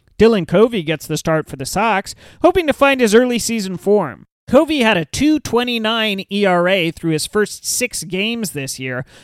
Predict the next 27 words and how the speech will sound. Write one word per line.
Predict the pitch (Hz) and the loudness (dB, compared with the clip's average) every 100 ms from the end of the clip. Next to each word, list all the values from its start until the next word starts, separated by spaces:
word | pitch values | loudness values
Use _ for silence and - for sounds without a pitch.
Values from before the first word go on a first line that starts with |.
| _ | _
versus | 220 285 247 208 | 0 0 0 -2
a | |
ghastly | 175 196 247 233 - 240 240 196 | -2 0 0 0 -6 -8 -6 -6
thirteen | - - 262 - _ - 254 285 277 254 - | -4 0 0 -2 _ -8 -4 -4 -6 -8 -12
twenty | - 240 277 294 262 175 165 | -10 -4 -2 -2 -4 -6 -6
E | 175 175 | -2 0
R | 156 151 | 0 -2
A | 147 147 | -4 -2
in | 180 190 | -4 -4
just | 165 214 - - | -2 0 -2 -6
fifteen | - 311 - 269 254 254 | -4 -4 -2 -4 0 0
innings | 320 190 202 185 | 2 0 0 2
over | 180 190 | 2 2
his | 190 170 | -2 0
last | 202 202 - | 0 0 -2
four | - 214 208 | 0 0 0
starts. | - 226 285 - - - _ _ _ _ - | -2 -4 -2 -6 -10 -16 _ _ _ _ -4
In | 214 | -2
his | 175 | 2
most | 277 339 | 0 0
recent | 269 330 269 196 | -2 -2 -2 -2
appearance | 147 165 170 214 170 | -4 -6 -6 -6 -4
on | 160 | -4
the | 151 | -2
fourth | 202 208 165 | 0 0 -2
of | |
July, | 147 147 180 262 254 | -4 -2 2 2 2